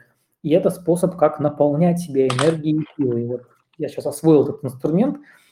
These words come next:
и он позволяет мне быть, а, ну, как бы энергичнее, чем многие в окружении моем.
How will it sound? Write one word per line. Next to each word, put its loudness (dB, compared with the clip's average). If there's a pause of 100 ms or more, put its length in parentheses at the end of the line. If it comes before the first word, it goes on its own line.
(220)
и 4
он 6
позволяет 4
мне -2
быть, 0 (380)
а, -6
ну, -2
как 0
бы 0
энергичнее, 6
чем 2
многие 6
в 0
окружении 2
моем. 0